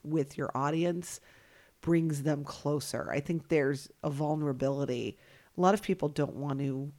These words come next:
let that wall down. And I think personally for me, I can help a lot of people to let people know that I went through this and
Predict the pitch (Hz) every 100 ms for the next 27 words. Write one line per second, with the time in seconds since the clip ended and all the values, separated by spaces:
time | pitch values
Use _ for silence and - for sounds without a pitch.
0 | - 160 131 131 95 123 127 139 147 127
1 | 107 104 113 - 135 135 139 165 156 151
2 | - - - - - - _ _ _ _
3 | _ - _ - 226 240 - 185 151 143
4 | - 143 156 226 247 160 156 156 - _
5 | _ - 156 151 160 147 - 160 - 139
6 | 135 139 139 127 123 - 101 120 - -
7 | 117 127 - - 131 127 120 123 117 -
8 | 50 143 143 107 117 - _ - 131 156
9 | 180 185 - 156 139 151 147 151 - -
10 | - - 151 147 147 127 123 123